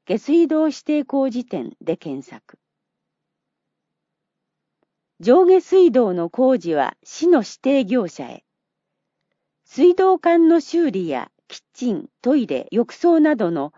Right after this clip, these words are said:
新設、リフォームに伴う水道工事や、公共下水道に接続する排水設備工事などは、市の指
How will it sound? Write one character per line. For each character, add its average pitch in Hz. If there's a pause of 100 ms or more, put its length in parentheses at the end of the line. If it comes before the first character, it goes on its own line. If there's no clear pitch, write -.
(240)
新 302
設、 247
リ 226
フ 381
ォ -
ー 339
ム 269
に 185
伴 202
う 151
水 262
道 254
工 233
事 143
や、 135 (560)
公 330
共 349
下 320
水 320
道 170
に 156
接 214
続 247
す -
る 196 (320)
排 339
水 349
設 320
備 294
工 311
事 190
な 202
ど 147
は、 143 (420)
市 381
の 302
指 226